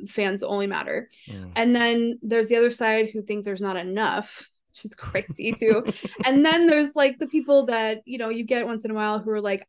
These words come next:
Speaker 1: "I didn't even know who Shuri was, but now I'm super interested." Or they hear us go on podcast appearances and are like, "Everything you said is awesome, so now I'm gonna go look them up." And those are the people that we're so grateful for, because that's essentially what,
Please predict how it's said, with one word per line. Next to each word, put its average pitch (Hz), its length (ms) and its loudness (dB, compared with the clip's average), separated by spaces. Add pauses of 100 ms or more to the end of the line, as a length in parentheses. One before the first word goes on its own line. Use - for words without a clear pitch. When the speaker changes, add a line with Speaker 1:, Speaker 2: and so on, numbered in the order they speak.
Speaker 1:
"I 226 320 0 (180)
didn't 240 220 0
even 262 160 4
know 233 80 0
who 214 100 -4
Shuri 202 300 -4
was, 202 340 0 (140)
but 196 220 -2
now 202 300 -4
I'm 208 140 -6
super 190 420 -8
interested." - 580 -14 (320)
Or 202 80 -2
they 214 100 2
hear 233 260 0
us 220 220 0
go 220 140 -6
on 208 160 -2
podcast 208 500 -4
appearances 196 600 -8
and 185 160 -6
are 202 120 -10
like, - 300 -8 (540)
"Everything 285 340 4
you 262 80 4
said 294 300 2
is 202 140 0
awesome, 202 460 -4
so 208 120 -6
now 208 260 0
I'm 196 80 -2
gonna 202 180 -4
go 190 160 -6
look 190 220 -8
them 131 180 -6
up." - 200 -8 (200)
And 220 280 -2
those 302 160 2
are 302 60 2
the 247 60 -2
people 226 240 0
that 190 120 0
we're 190 140 -4
so 190 360 0
grateful 185 360 -4
for, 240 300 -2
because 214 340 -8
that's 220 340 -8 (180)
essentially 220 460 -2
what, 160 200 -4